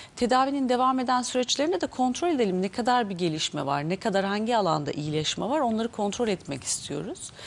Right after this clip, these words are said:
Ee, aslında hepsinden sonra, e, emin olduğumuzda yani çocuğun gerçekten böyle bir zorluğu var ve bu zorluk bu çocuğun, e, performansını olumsuz etkiliyor ve biz bunu böyle bırakırsak bunun olumsuz sonuçları devam edecek.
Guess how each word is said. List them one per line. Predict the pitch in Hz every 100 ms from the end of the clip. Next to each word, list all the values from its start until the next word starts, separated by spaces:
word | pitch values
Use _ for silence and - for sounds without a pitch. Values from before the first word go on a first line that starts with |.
| - - - - -
Ee, | 185 185 180 180 -
aslında | - - - 339 -
hepsinden | 359 - 494 415 240 190
sonra, | - 165 147 143 - - - -
e, | 165 175 -
emin | 185 240 320
olduğumuzda | 247 196 180 147 131 123 -
yani | 135 190 202
çocuğun | - 226 208 156
gerçekten | 170 226 269 - 220 202
böyle | 220
bir | 202
zorluğu | 180 190 190 233 269
var | 269 254
ve | 196 175
bu |
zorluk | 247 311 277 262 240
bu |
çocuğun, | - 262 226 196 254 - - - - - 170
e, | 180 180 175 -
performansını | 233 285 294 262 254 247 240 220
olumsuz | 190 185 180 277 247
etkiliyor | 170 - - 135 135 160
ve | 196 190 196
biz | 220 240
bunu | 294 262
böyle | 269 294 247
bırakırsak | 240 - - - 240 - - - - -
bunun | 254
olumsuz | - 220 226 - 277
sonuçları | - 208 190 208 185
devam | 190 185 220 208
edecek. | 147 143 - -